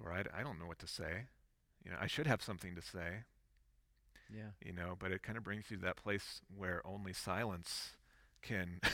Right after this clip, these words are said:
Speaker 1: <laughs> explain, uh, the gravity of the moment.
Speaker 2: Yeah.
Speaker 1: And, uh, and maybe there's really nothing to say. And I, and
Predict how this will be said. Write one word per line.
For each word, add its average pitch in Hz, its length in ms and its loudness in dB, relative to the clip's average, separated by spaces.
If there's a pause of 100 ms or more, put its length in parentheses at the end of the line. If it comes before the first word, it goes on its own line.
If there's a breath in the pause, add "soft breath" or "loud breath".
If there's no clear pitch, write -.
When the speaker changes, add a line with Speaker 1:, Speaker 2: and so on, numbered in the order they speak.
(120)
Speaker 1:
<laughs> - 280 -20
explain, 104 800 2 (840 soft breath)
uh, 87 380 -2
the 98 120 -2
gravity 95 420 4
of 85 100 -6
the 85 60 -10
moment. 85 400 -4 (480)
Speaker 2:
Yeah. 110 140 -8 (340)
Speaker 1:
And, 87 540 0
uh, 85 340 0
and 92 120 -6
maybe 98 220 -4
there's 95 200 -4
really 104 300 2 (120)
nothing 104 380 -4
to 156 140 -4
say. 82 260 -2
And 82 100 -4
I, 85 40 -2 (180)
and 107 80 -6